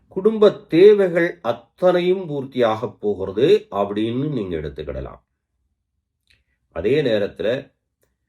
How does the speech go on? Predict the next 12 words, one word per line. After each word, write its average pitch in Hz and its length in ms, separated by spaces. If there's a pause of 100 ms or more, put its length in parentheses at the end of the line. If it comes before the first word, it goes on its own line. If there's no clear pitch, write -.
(140)
குழந்தைகளின் 123 760
கல்வி 117 600 (1600)
நல்ல 139 540
முன்னேற்ற 117 560
நிலையில் 101 400
இருக்கிறது. 90 680 (1600)
நட்பு 135 500
வட்டாரங்களில் 117 880
மட்டும் 98 460
கவனமாக 101 880
இருக்கணும். - 380 (1080)
அப்போ, 85 540